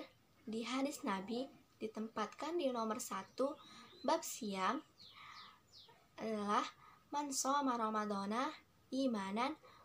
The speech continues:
wahtisaban gozironau ma taqaddama min zambi." Artinya, barang siapa yang berpuasa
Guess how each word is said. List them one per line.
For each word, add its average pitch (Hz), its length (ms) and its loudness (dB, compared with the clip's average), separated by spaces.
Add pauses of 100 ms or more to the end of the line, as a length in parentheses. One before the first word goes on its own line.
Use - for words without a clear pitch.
(140)
wahtisaban 247 960 0 (720)
gozironau 247 880 2 (1120)
ma 294 320 4 (160)
taqaddama 240 800 0 (320)
min 254 320 6
zambi." 202 480 0 (1040)
Artinya, 247 400 -2 (1600)
barang 247 240 -2
siapa 320 400 2
yang 254 160 4
berpuasa 220 800 -2